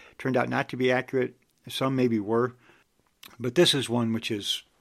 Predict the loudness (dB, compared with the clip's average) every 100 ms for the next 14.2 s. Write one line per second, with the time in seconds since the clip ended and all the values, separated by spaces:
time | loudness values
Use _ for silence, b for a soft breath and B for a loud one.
0 | _ _ _ _ _ -4 2 4 4 0
1 | -6 -4 2 2 0 -2 -4 -4 -6 -4
2 | -4 -4 -8 -8 -10 -10 -10 -10 -12 B
3 | B B B 2 2 0 -6 -6 -8 -8
4 | -8 -10 -14 -18 b b b b b b
5 | -10 -8 -4 -2 -2 0 -2 2 4 4
6 | 2 0 -2 -2 -4 -8 -2 -2 -2 -2
7 | -2 -2 -6 -6 -2 0 0 0 -4 -12
8 | -20 -20 -18 -12 -12 -8 -4 -2 -2 -6
9 | -14 -16 -8 -6 -4 -6 -8 -12 -6 -6
10 | -6 -10 b b b b b b -4 -4
11 | 0 -2 0 -2 2 2 0 2 2 2
12 | -2 b b b b b _ -8 -6 -6
13 | -2 -2 2 2 2 -4 -4 0 2 0
14 | -4